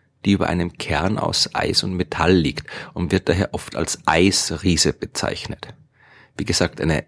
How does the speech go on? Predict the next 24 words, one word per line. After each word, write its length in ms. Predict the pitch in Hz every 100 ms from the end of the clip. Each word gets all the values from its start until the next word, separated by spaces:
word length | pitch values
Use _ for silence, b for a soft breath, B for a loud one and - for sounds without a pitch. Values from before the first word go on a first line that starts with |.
| -
echte 440 | - - - -
Oberfläche 640 | 80 101 110 - 95 -
gibt 260 | 95 - -
es 100 | -
auf 100 | 85
dem 160 | 85 -
Uranus 460 | 73 73 71 -
nicht. 280 | - - - B B B B
Wenn 100 | 87
man 100 | 95
von 180 | -
außen 460 | - - 107 - -
in 60 | 101
seine 220 | 90 -
Atmosphäre 680 | - - - - 90 123 -
eindringt, 640 | 78 92 - 110 120 -
werden 200 | 80 90
die 120 | 98
Gase 400 | - - - -
einfach 260 | 92 - 101
immer 180 | 101
dichter 380 | 101 110 - -
und 200 | 107 104
dichter, 340 | 104 - -